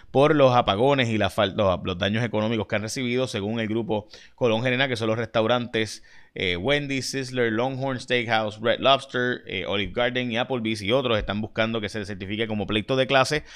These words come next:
para demandar a Luma por los daños que han causado a la economía de Puerto Rico, específicamente sus restaurantes, mientras que para largo el efecto de la burbuja inmobiliaria en Puerto Rico. Esto está en Metro de hoy. Eh, eh, de nuevo, hay un montón de factores que inciden en esto, entre ellos la falta de construcción, la falta de propiedades.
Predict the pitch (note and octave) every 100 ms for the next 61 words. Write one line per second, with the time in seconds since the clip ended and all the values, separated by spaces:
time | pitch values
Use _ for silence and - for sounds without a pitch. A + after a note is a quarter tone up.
0 | - - D#3 D#3 D#3 C3+ C3 C3 C3+ B2+
1 | A#2+ G#2 A2 A#2+ - G#2+ A2 A#2 G2 -
2 | B2+ A#2+ A#2 A2 A#2 A#2 C3+ C3 B2 B2
3 | A#2 G2+ A2+ A2 C3 C#3 C#3 G2+ G2 G2
4 | G#2 G#2 G2 A#2+ C3 D#3 C3+ C3 B2 C#3+
5 | D3 C#3 D3+ D#3 - - - - E3 D#3
6 | D#3+ F3+ D#3+ C#3 C3 B2+ D3 B2+ A#2+ B2
7 | B2 B2+ A2+ A#2 A#2 B2 A#2+ B2+ D#3+ D#3+
8 | C#3 A#2 B2 A2+ A#2+ B2 C3 B2+ D3+ D3
9 | D3 E3+ - - - - G#2 G2+ F#2+ -
10 | - - - B2+ A#2+ G#2+ D3 E3 C#3 C3
11 | G#2+ A2+ B2 G#2+ C#3 D#3 C#3+ C#3 C3+ C3+
12 | B2+ A#2+ B2 B2 B2 A#2 A2 - A#2+ A#2
13 | - - G#2+ G#2+ A2 A2 - A2 - B2
14 | A#2+ B2+ C#3 B2+ B2+ B2 A2+ F#2+ F#2+ G#2+
15 | G#2+ A2+ A#2 A2 A#2 B2